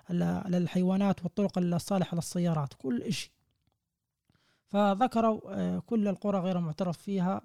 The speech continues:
بمواقعها، بأسامي القبائل، جميع مكوناتها.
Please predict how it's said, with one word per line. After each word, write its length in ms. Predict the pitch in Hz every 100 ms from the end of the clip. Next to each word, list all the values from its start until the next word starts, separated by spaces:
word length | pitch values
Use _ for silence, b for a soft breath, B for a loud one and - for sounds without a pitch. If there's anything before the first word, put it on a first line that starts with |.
| -
بمواقعها، 600 | 175 175 165 208 170 180
بأسامي 360 | 170 151 190
القبائل، 640 | 170 - 175 196 190 190 - _ _ _ _ _ -
جميع 440 | 170 185 196 160 - _ _ _ _ _ _ _ _ _
مكوناتها. 640 | 175 - 175 170 120 -